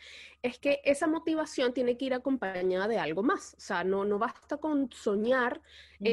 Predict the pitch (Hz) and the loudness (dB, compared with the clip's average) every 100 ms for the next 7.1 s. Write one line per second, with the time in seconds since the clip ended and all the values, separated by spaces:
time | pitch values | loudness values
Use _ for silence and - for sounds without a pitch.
0 | 196 277 254 185 170 175 277 - 262 254 | 2 2 2 2 2 -2 -4 -4 -2 2
1 | 214 220 269 180 208 185 180 311 - 202 | 2 2 -2 0 0 2 2 0 -2 -4
2 | - 240 220 202 165 151 139 170 208 156 | -2 -4 -2 -2 -2 -4 -2 -2 0 0
3 | - - - 339 - - - - - 175 | -4 -8 -4 -4 -6 -20 -20 -20 -12 -2
4 | 262 247 277 277 302 311 330 330 330 330 | 0 4 2 2 4 4 4 2 0 4
5 | 311 311 311 302 294 302 - - 349 370 | 4 4 2 2 2 2 -2 -6 -6 -2
6 | 233 220 226 196 277 277 247 285 - - | 0 0 0 0 0 0 -2 -4 -8 -10